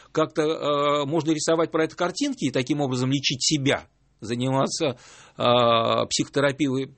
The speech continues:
психотерапией самого себя, да, вытеснять как бы через картинки, а, вот этот вот абсурд. Но я занимался этим, этим до поры до времени, но потом уже стало как-то не очень весело.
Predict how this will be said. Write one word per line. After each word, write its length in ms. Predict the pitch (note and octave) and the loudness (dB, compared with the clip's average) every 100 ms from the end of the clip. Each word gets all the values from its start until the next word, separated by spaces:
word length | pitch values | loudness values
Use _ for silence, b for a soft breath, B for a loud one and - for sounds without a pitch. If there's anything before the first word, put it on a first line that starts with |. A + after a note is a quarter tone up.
| - | -12
психотерапией 760 | - C3+ B2+ C3+ C3 C3 C#3 | -8 -8 -2 0 0 0 -4
самого 400 | A#2 C3+ C3+ C3 B2 | -2 -2 0 0 0
себя, 400 | C#3+ C3+ A#2 F#2 | 0 0 0 2
да, 160 | A#2+ | 0
вытеснять 640 | A2 B2 C3 - D#3+ D3+ - | 0 -2 -2 0 2 2 0
как 220 | B2+ G#2+ | -2 -2
бы 80 | G#2+ | -4
через 260 | C3+ A#2+ | -4 -4
картинки, 640 | - C3 B2 D3+ B2+ A#2+ A2 B B B B B | 0 -2 -2 -4 -4 -6 -8 B B B B B
а, 460 | A#2+ A#2+ B2 A#2+ | 0 4 4 4
вот 180 | A#2 B2+ | 2 2
этот 140 | C3 A#2+ | -2 -2
вот 160 | B2 | 0
абсурд. 400 | C#3 C3 C#3+ B2+ | 0 -2 -4 -4
Но 100 | A#2+ | -2
я 280 | C3+ G3 A3+ | 0 0 -2
занимался 600 | G3 F3+ E3+ F3 G3 - | -6 -6 -4 -2 -2 -2
этим, 260 | E3 E3+ E3+ | -4 -6 -2
этим 260 | E3+ D#3+ E3 | -2 -2 -2
до 120 | D#3 | 0
поры 220 | E3+ E3+ | 0 0
до 140 | F3 | 0
времени, 360 | F3+ A#3+ C4 G#3+ | 0 0 0 -2
но 100 | F3+ | -2
потом 320 | F3+ F3 A3+ | 0 0 0
уже 160 | G#3+ G3 | -2 -2
стало 240 | - G3 | 0 0
как-то 240 | F#3 F#3 F#3 | 0 -4 -4
не 80 | |
очень 240 | F3+ D#3+ F3+ | -4 -4 -2
весело. 480 | D#3+ C3+ G#2+ F#2 | 0 0 -4 -14